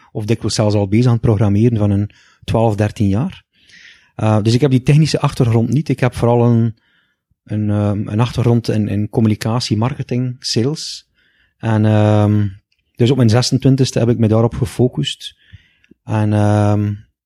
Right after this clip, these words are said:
om de laatste zeventien jaar in een paar zinnen te zeggen, ik heb eerst een, een, een digitaal marketingbedrijf uitgebouwd.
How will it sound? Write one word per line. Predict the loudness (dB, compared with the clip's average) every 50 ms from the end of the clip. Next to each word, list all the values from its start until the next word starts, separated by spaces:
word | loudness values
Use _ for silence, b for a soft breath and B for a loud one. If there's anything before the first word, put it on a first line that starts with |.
| _ _ _ _ _ _ _ _ _ _ _ _ _ _ _
om | -4 -4 -2 2
de | 2
laatste | 2 2 0 0 -2 0
zeventien | 2 2 2 2 2 0 2
jaar | 2 4
in | 4 2
een | 2 0
paar | 0 -2 0 0 0
zinnen | 2 2 2 2
te | 0 -2
zeggen, | -2 -2 0 -2
ik | -2 -2
heb | -2 -4 -6 -6 _ -10 -10 -10 -8
eerst | -4 0 2 2 2 2 -2 -8 -12 -12 -16 -20 -20 _ _ _ _ _ _ _ _ _
een, | _ -4 -2 -2 0 0 0 -2 -2 -4
een, | -4 -4 -2 -2 -2 -4 -2
een | -2 0
digitaal | 2 2 2 4 2 2 2
marketingbedrijf | 2 0 -2 -2 0 2 2 2 2 2 2 4
uitgebouwd. | 2 2 2 0 -2 0 0 -2 -2 -6 -12 -20 -20